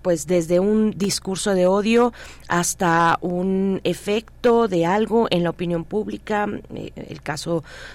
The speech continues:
muy vigente de Medio Oriente y muy interesante también, por ejemplo, con el lamentable, eh, tema del, del bombardeo del hospital, ¿no? Salen algunos periódicos muy serios a decir, "Fue Israel",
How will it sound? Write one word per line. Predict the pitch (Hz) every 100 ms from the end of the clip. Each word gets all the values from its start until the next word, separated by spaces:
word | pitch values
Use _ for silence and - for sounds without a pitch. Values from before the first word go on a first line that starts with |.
| -
muy | 175 180 185 190
vigente | 175 196 175 190 180 -
de | 170 165
Medio | 180 180 175
Oriente | 170 180 175 180
y |
muy | 170 196 202
interesante | 190 180 170 - 175 175
también, | - 170 202 220
por | - 170
ejemplo, | 139 180 165 175
con | 165
el | 160
lamentable, | 156 160 147 165 170 165 - - - -
eh, | 160 156
tema | - 175 175 170
del, | 160 165 160 -
del | 160 156 160 160
bombardeo | 160 160 165 165 165
del | 160 160
hospital, | - - - 214 226
¿no? | 202 185
Salen | - 180 196 196
algunos | 170 185 233 -
periódicos | 165 147 - 240 240 220 190 -
muy | 156
serios | 143 151 160 165
a |
decir, | 151 160 196 - - - - -
"Fue | - 180
Israel", | 160 151 185